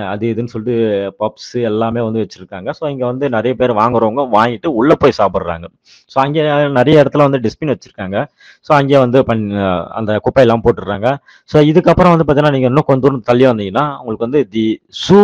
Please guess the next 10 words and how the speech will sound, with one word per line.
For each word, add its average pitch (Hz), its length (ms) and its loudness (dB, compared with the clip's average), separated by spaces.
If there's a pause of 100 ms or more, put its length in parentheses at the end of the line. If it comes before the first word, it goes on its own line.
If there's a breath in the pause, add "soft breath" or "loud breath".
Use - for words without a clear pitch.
ஷாப்னு 135 460 0
சொல்லிட்டு 127 260 2
இருக்கும். 98 320 0 (380 loud breath)
ஓகேங்களா? 110 300 -2
அதாவது 131 200 6
வந்து 131 160 2 (420)
மிருகம் 151 460 4
வந்து 131 240 0
எப்படி 131 240 0
இப்படிலாம் 123 340 2